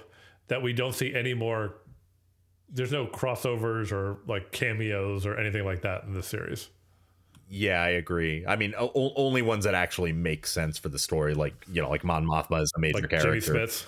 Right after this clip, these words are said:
Speaker 2: Yeah, I, I mean, I guess that would make sense. I, I still hope we don't see him. <laughs> Like, un-, unless it really is something where it makes sense. But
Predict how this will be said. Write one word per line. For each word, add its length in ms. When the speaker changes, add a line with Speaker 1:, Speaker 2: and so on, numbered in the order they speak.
Speaker 2:
Yeah, 480
I, 140
I 100
mean, 140
I 80
guess 340
that 180
would 120
make 220
sense. 400
I, 220
I 60
still 300
hope 200
we 80
don't 200
see 220
him. 220
<laughs> 100
Like, 180
un-, 220
unless 340
it 140
really 340
is 120
something 380
where 140
it 140
makes 220
sense. 340
But 160